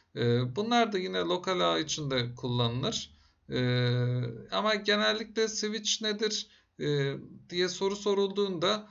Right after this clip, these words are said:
hub'la kıyaslama yapılarak hani cevap bulunmaya çalışılır. Adettendir ben de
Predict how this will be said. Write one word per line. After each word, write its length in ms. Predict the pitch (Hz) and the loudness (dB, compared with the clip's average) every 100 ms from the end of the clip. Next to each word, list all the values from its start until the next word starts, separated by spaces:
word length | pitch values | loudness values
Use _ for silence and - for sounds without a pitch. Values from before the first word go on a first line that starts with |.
| - | -18
hub'la 480 | - 196 196 208 202 | -2 0 2 0 0
kıyaslama 580 | 190 185 190 - 196 202 | 0 0 0 -2 -4 -2
yapılarak 640 | 185 185 196 196 131 127 | -2 -2 -2 2 2 2
hani 260 | 127 120 113 | -2 -2 0
cevap 380 | 127 127 123 123 | 0 2 2 0
bulunmaya 440 | 127 123 117 113 | 2 2 2 0
çalışılır. 720 | 110 113 107 - 127 226 - - - - _ | -2 -2 -2 -2 0 -2 -4 -12 -20 -20 _
Adettendir 920 | - - 240 240 180 - 123 196 185 | -4 2 4 4 -2 0 0 0 0
ben 240 | 180 175 170 | 0 0 2
de 280 | 180 180 | 2 2